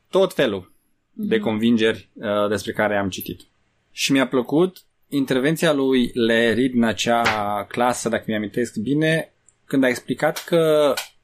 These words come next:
Speaker 1: din nou, surpriză, surpriză, nu suntem victime ale acestor convingeri și ale acestor programe și ale acestei,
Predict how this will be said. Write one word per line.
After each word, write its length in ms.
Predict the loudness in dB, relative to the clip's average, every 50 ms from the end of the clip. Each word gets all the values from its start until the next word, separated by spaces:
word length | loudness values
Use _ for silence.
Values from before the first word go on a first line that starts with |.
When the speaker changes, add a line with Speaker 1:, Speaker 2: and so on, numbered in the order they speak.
| -14 -14 -14 _ _ _ _ _ _ _ _ _ _ _
Speaker 1:
din 180 | -6 -2 0 2
nou, 160 | 2 2 2
surpriză, 760 | 0 -2 -6 -8 -8 _ _ -4 0 2 2 2 2 2 0
surpriză, 580 | -2 -2 -4 -8 -6 -4 -2 -2 0 0 0 0
nu 600 | 2 2 2 2 4 4 4 4 2 2 0 -2 _ _ _ _ _
suntem 680 | -14 -10 -6 -2 0 0 0 0 0 0 2 2 2 2 0 -2 -2
victime 880 | 0 2 2 2 0 -4 -4 0 0 0 0 0 0 0 0 -2 -4 _ _ _ _ -20 -20 _ _ _ _
ale 360 | -6 -2 0 2 2 2 2 2
acestor 440 | 0 0 -2 -4 -4 -2 -2 -2 -2
convingeri 760 | 0 -2 -2 -2 -2 0 0 2 2 2 2 2 2 0 0
și 140 | -2 -4 -2
ale 120 | 0 0
acestor 420 | 0 0 -2 -4 -2 -2 -2 -4
programe 600 | -4 -2 -4 -4 -2 0 0 0 2 0 0 -2 -2
și 280 | -4 -4 -4 -2 -2
ale 160 | -2 0 0 0
acestei, 800 | -2 -2 -4 -6 -6 -6 -4 -2 0 2 2 2 0 -2 -4